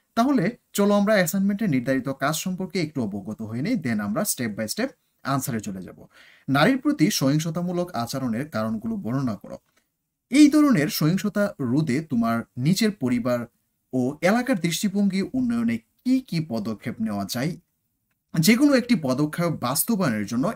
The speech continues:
একটি বিস্তৃত পরিকল্পনা প্রণয়ন করো। তাহলে আমাদের অ্যাসাইনমেন্টের শিরোনামটা ভাইয়া কিভাবে দিব?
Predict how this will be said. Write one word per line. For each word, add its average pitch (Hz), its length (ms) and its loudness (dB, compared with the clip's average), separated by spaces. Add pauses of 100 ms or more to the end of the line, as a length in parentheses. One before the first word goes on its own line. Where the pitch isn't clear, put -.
একটি 120 380 -2 (1080)
বিস্তৃত 190 480 4
পরিকল্পনা 127 680 0
প্রণয়ন 110 400 -4
করো। 78 260 -14 (360)
তাহলে 247 300 2
আমাদের 165 300 2
অ্যাসাইনমেন্টের 180 480 -2
শিরোনামটা 247 640 0
ভাইয়া 117 260 -4
কিভাবে 113 380 -4
দিব? 135 240 -4